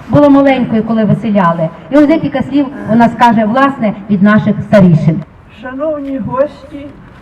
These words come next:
Speaker 2: дорогі краяни, дуже багато сказано і написано про ту трагічну сторінку, про виселення нашого народу з рідних земель,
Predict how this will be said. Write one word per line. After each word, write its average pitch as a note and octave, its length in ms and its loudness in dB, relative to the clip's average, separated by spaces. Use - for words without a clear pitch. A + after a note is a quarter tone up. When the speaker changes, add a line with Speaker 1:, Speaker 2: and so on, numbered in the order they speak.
Speaker 2:
дорогі D4+ 580 -6
краяни, G#3+ 640 -6
дуже E4+ 340 -10
багато D4 380 -4
сказано C#4 800 -4
і C4+ 100 -12
написано C4 840 -10
про D4 160 -6
ту D4+ 180 -10
трагічну C4+ 640 -10
сторінку, C#4+ 800 -10
про A#3+ 120 -10
виселення C#4 680 -10
нашого A#3+ 500 -12
народу A#3+ 580 -6
з A3+ 100 -10
рідних C4+ 520 -10
земель, A#3 400 -8